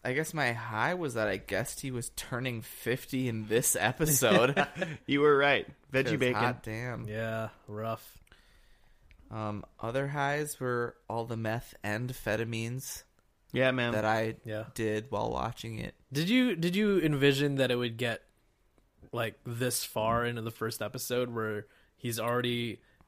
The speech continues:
Speaker 3: cooking and selling, or, uh, he didn't make a sale yet,
Speaker 2: They
Speaker 3: but
Speaker 2: tried. They tried.
Speaker 3: like, he's already,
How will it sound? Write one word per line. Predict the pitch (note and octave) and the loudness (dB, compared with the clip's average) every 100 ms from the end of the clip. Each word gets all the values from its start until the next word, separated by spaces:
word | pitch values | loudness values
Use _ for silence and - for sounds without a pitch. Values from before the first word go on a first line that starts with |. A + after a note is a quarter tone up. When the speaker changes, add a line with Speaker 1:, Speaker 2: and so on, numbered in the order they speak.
| - | 0
Speaker 3:
cooking | D#3+ D3+ D3+ C#3+ C#3+ C#3+ C#3 | 4 4 6 4 2 -2 -6
and | B2 B2+ B2+ | -4 -4 -2
selling, | - C#3 C3 C3 B2+ B2 B2 A#2+ | 0 2 2 2 0 -2 -6 -6
or, | C#3 D#3 | 2 4
uh, | D3+ | 6
he | D#3+ E3+ | 4 4
didn't | D#3+ | 4
make | B2+ A2 | 2 -2
a | G#2+ | -4
sale | - B2+ B2 | 0 2 2
yet, | A#2 A2 G#2 | 2 0 0
Speaker 2:
They | A2+ | -2
Speaker 3:
but | - | 0
Speaker 2:
tried. | A2+ A2 - | 0 -2 -2
They | A3+ | -2
tried. | - B2 C#3 | 4 4 4
Speaker 3:
like, | B2+ B2+ A#2 | 2 0 2
he's | E3+ E3+ | 4 10
already, | E3+ D#3+ C#3 B2+ A#2 | 12 12 10 6 2